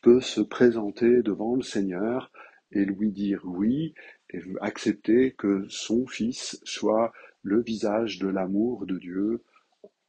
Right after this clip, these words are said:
euh, pour les hommes et la réponse de l'amour des hommes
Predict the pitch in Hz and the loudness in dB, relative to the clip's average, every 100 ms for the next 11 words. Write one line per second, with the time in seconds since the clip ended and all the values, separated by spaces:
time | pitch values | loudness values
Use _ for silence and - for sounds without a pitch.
0 | - 87 - 117 110 104 90 80 101 117 | -10 -10 -4 0 2 2 -2 -2 -2 -2
1 | 110 - 92 90 90 110 - 110 123 120 | -4 -4 0 0 0 -2 -2 -4 -4 -8
2 | - 92 92 87 87 107 131 120 101 87 | -8 -4 -2 -2 -2 -2 -2 -2 -4 -2
3 | 90 101 | -2 -4